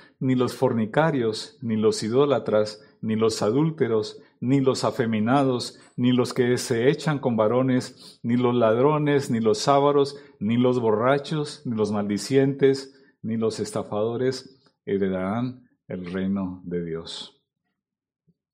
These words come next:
Y en Romanos también aparece otro texto.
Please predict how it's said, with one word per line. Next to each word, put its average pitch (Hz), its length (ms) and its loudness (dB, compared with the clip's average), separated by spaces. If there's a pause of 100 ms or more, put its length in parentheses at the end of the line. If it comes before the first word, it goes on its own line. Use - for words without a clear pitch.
(420)
Y - 60 -8
en 98 100 -2
Romanos 110 480 0
también 95 260 -4
aparece 95 440 -2
otro 98 180 -2
texto. 104 520 -6